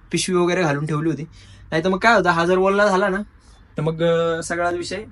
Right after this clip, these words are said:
हे होऊन जातो, कारण तो ओला झाला तर परत चालू होत नाही आणि तो आहे महागाचा, त्यामुळे मी थोडीशी काळजी घेतो. आता पटापट इथून जातो. By the way, हा आमच्या मालकांचा पंप आहे, so आमचं डिझेलची टाकी नेहमी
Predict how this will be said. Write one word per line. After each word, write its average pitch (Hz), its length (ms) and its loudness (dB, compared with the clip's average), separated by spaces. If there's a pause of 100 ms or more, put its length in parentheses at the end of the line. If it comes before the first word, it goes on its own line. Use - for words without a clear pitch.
(280)
हे 151 120 -4
होऊन 143 220 -4
जातो, 131 260 -8 (280)
कारण 143 180 -6
तो 165 80 -2
ओला 175 220 -2
झाला 151 180 0
तर 156 60 -4
परत 156 200 -4
चालू 165 280 -2
होत 147 180 0
नाही 175 140 -10 (460)
आणि 151 200 -6
तो 208 40 -6
आहे 196 220 2
महागाचा, 202 440 4 (160)
त्यामुळे 160 220 -4
मी 170 120 -10
थोडीशी 160 260 -6
काळजी 156 300 -2
घेतो. 139 200 -4 (440)
आता 135 120 -6
पटापट 175 400 0
इथून 185 240 -4
जातो. 180 300 0 (400)
By 165 80 6
the 196 100 4
way, 226 80 6
हा 220 180 6
आमच्या 220 280 4 (560)
मालकांचा 226 480 4
पंप 226 260 2
आहे, 151 160 0 (520)
so 170 60 -6
आमचं 175 360 -4
डिझेलची 196 340 -6
टाकी 202 260 -2
नेहमी 202 340 0